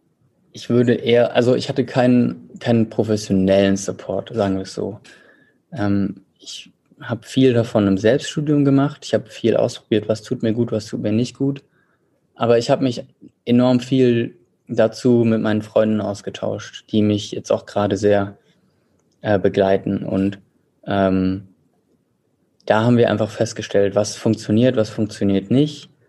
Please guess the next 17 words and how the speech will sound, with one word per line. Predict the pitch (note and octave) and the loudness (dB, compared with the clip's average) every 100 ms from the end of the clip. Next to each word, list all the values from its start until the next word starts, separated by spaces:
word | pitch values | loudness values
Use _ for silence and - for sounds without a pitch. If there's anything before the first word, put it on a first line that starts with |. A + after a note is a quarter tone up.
| _ _ _ _ _ _ | _ _ _ _ _ _
Hm, | - G#2+ G#2 G#2 G#2 - _ _ _ _ _ _ | -8 -6 -6 -6 -10 -18 _ _ _ _ _ _
was | G#2 A2 - | 0 0 2
sind | A#2 A2 - _ _ | 0 0 -6 _ _
Fragen, | - - A2 D3 C#3+ A2+ | -16 -2 2 4 4 2
die | G#2+ A2 | 2 0
ich | - - | -4 -4
mir | B2+ | -4
stellen | - - G2+ G2+ | -4 0 0 0
muss, | G2+ A#2+ - - _ _ _ _ _ - | -2 -4 -6 -18 _ _ _ _ _ -4
damit | G#2+ G#2+ G#2+ - _ _ _ - | 0 2 0 -4 _ _ _ -12
es | G#2 - | -10 -2
mir | G2 | -2
gut | F#2 A2 A2 | -2 -4 -2
geht | B2 A#2+ A#2 | 0 0 0
oder | G2+ G2+ | 0 0
damit | G2 G#2+ G#2+ | 2 0 0
ich | G#2 - | -6 -8